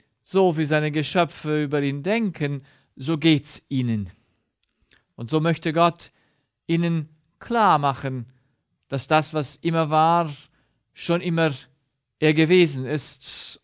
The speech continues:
und dass da nichts sich verändert hat in ihm und dass er für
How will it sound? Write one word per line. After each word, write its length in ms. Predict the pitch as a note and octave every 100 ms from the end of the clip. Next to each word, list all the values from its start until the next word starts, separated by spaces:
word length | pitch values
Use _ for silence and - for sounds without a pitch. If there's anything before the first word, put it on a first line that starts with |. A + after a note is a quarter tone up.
| -
und 180 | C#3
dass 380 | D#3 C#3+ - -
da 140 | D#3 D3+
nichts 360 | F3+ F3+ -
sich 240 | E3 D3 -
verändert 560 | D3 F#3 F3+ D3+ C#3+
hat 200 | C#3+ B2+
in 100 | C3+
ihm 440 | C3+ D3 D#3 D3+ - _ _ _ _
und 160 | C#3+ C#3+
dass 180 | D3+
er 200 | D3+ D3+
für 680 | C3+ - - E3 E3 E3 C#3+